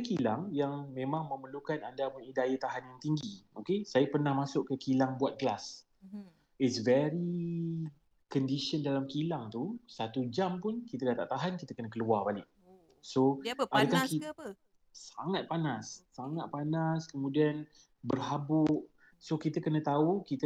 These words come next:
Speaker 1: nak masuk dalam bidang yang mana. Ah, dan kita kena bersedia. Sebab ada orang, dia tak tahu, ambil je kerja, bila dah masuk ke dalam loji, dah masuk ke dalam kilang, dia tak,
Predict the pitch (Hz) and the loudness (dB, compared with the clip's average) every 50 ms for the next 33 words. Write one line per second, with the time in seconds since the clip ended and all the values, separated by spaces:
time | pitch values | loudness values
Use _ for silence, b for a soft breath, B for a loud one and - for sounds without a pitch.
0 | 147 143 139 139 139 - - 135 135 135 - 156 - 131 127 131 127 123 123 120 | 0 2 0 0 -2 -2 -2 -4 -6 -4 -6 -4 -4 -2 -2 -2 -2 -4 -4 -2
1 | 123 120 117 120 117 117 117 117 117 113 104 98 95 - _ _ _ _ - 117 | -2 -2 -2 -2 -4 -6 -6 -6 -6 -8 -12 -14 -16 -20 _ _ _ _ -6 -4
2 | 117 113 110 110 117 123 120 123 139 131 - - 139 127 127 117 123 120 - - | -2 -2 -2 2 2 2 2 2 -2 -6 -2 -2 -2 -2 0 0 0 0 0 -2
3 | 113 110 117 107 101 92 - - 127 120 135 101 - 127 151 165 156 160 180 190 | 0 0 2 0 0 0 -2 -4 0 0 0 0 0 0 2 2 4 4 2 2
4 | 202 214 B B B B B B B B _ _ _ 127 147 160 170 170 175 170 | 0 -2 B B B B B B B B _ _ _ 4 4 6 6 4 4 2
5 | - - - - - 123 120 131 180 247 277 - - _ _ _ _ _ _ _ | 0 -2 -2 0 2 2 2 2 2 0 -4 -6 -12 _ _ _ _ _ _ _
6 | _ _ 113 117 117 120 127 131 160 147 120 117 127 123 123 139 120 123 160 202 | _ _ -6 -4 -2 -2 0 0 0 0 0 0 -2 -4 -4 -6 -4 -2 -2 -2
7 | 240 247 175 120 117 117 120 117 113 110 113 117 120 120 - - 175 123 - - | -2 -4 -6 -4 -2 0 0 0 0 -2 -2 -4 -6 -8 -6 -6 -6 -4 -4 -2
8 | 131 135 135 135 127 131 131 135 135 135 135 139 160 175 175 147 120 117 117 120 | 0 2 2 2 0 0 2 2 0 0 -2 -4 -6 -4 -2 -4 -4 -4 -6 -8
9 | - - - 135 - 135 135 131 131 127 127 - 139 135 139 156 170 190 175 143 | -8 -6 -6 -6 -4 -2 -2 -2 -2 -2 -2 0 2 4 4 4 2 0 0 -2
10 | 123 123 - - | -2 -2 -4 -8